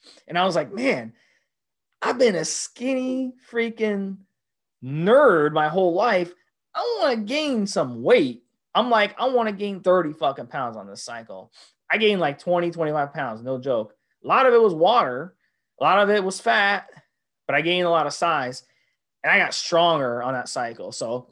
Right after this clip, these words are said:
it was, uh, in terms of the size, it was, it was very successful. But looking back, it was stupid what I did. It was very stupid because this is a marathon, not a sprint. So I wish someone would have told me what I'm gonna tell you guys,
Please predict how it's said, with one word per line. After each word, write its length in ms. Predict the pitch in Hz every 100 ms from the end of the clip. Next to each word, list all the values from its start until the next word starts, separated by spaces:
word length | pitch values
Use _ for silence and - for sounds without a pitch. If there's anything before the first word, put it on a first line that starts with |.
| _ -
it 160 | 202
was, 280 | 214 214 190
uh, 160 | 185 160
in 80 | 208
terms 360 | - 226 226 190
of 220 | 156 135
the 100 | 139
size, 600 | - 170 180 190 196 160
it 60 |
was, 120 | 151 147 143 135
it 40 |
was 200 | 143 139
very 220 | 147 147
successful. 540 | 147 117 - 226 - 147
But 160 | 139
looking 320 | 165 202 185 156
back, 300 | 175 190 151
it 60 |
was 100 | 127
stupid 480 | - - 156 156 80 -
what 100 | 85
I 120 | 92
did. 80 | -
It 540 | - _ _ _ -
was 120 | 117
very 200 | 139 156
stupid 440 | 143 - 139 123 110
because 260 | 131 143
this 80 | 170
is 80 | 165
a 80 | 156
marathon, 520 | 151 156 156 139 127
not 140 | 117
a 40 | 113
sprint. 420 | - 139 131 113 _ _ _ _
So 100 | -
I 60 | 156
wish 380 | 170 208 - - _
someone 500 | - - 190 190 185
would 100 | 170
have 100 | 156
told 300 | - 190 185
me 80 | 165
what 140 | 151 139
I'm 100 | 135
gonna 160 | 135
tell 220 | 123 127
you 160 | 135 180
guys, 420 | 113 104 104 110